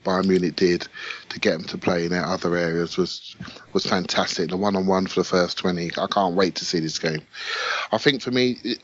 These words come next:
I just want the second leg to mean something. I don't want it to be something that we don't have to show up for, right? So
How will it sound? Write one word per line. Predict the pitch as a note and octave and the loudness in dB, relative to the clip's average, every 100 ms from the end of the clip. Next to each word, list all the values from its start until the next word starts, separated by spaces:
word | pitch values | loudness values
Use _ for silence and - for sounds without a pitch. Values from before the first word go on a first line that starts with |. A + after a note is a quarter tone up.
| - | -2
I | B2+ | 0
just | - | 0
want | C#3+ | -2
the | - | 0
second | - B2+ A#2+ | 0 0 0
leg | A2+ A2 | 0 0
to | - | 0
mean | A#2 A#2 A#2+ A2+ | 4 6 6 6
something. | G#2 G2 F#2 - E2 - - - - - - - - | 4 -2 -2 -6 -8 -8 -14 -14 -18 -18 -16 -4 0
I | |
don't | - A2+ G#2+ | 4 4 4
want | G#2+ | 2
it | G#2 F2+ | 0 -2
to | F#2+ | 0
be | G2+ | 0
something | G2 G2+ F#2 F#2+ | 2 0 0 0
that | |
we | F#2 | 2
don't | G2+ F#2+ | 2 0
have | F2+ | 0
to | - | 0
show | F#2 F#2+ F2+ | 2 2 2
up | E2+ | 0
for, | - F2 E2 - | -2 -4 -4 -2
right? | F2+ F#2 | 0 2
So | - F#2 F2+ | 2 4 2